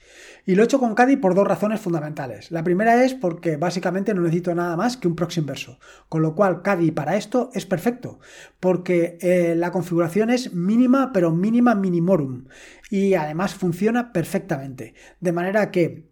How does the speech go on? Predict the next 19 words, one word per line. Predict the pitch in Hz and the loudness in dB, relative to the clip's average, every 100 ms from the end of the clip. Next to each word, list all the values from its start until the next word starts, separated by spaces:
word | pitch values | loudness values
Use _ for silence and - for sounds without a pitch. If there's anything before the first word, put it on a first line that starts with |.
| _ | _
en | - 165 | -6 -4
el, | 151 143 143 139 139 | -4 -4 -6 -8 -8
las | 143 160 | -6 -4
notas | 180 208 | 0 0
del | 214 202 | 0 -2
podcast | 220 254 247 214 | -4 -2 -2 0
te | |
dejo | 185 180 143 - | -2 -2 -8 -12
exactamente | - 160 220 214 220 233 262 262 190 | -12 -8 -4 -2 -2 0 0 0 -2
las | 165 165 | -4 -2
líneas | 196 202 156 135 143 | -2 -2 -4 -4 -4
de, | 156 147 143 143 151 _ _ _ _ - | -4 -4 -10 -12 -16 _ _ _ _ -16
del, | 135 131 131 131 131 131 123 117 _ _ - | -14 -12 -12 -12 -14 -14 -16 -18 _ _ -16
¿cómo | 143 143 | -12 -8
se | 156 | -6
llama?, | 196 | -6
del | 185 165 | -4 -4
archivo | 143 214 170 | -4 -4 -2
Docker | 151 190 190 170 165 | 2 2 2 -2 -2